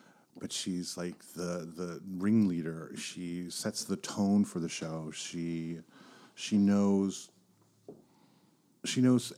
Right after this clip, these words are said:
everything about the, the world and is able to convey it and,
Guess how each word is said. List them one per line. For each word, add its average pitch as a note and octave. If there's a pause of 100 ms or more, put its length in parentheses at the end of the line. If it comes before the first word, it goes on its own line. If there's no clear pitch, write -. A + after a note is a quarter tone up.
everything D3
about G#2
the, G#2
the G#2
world G2
and F#2+
is F#2
able F#2+
to -
convey F2
it F2+
and, E2+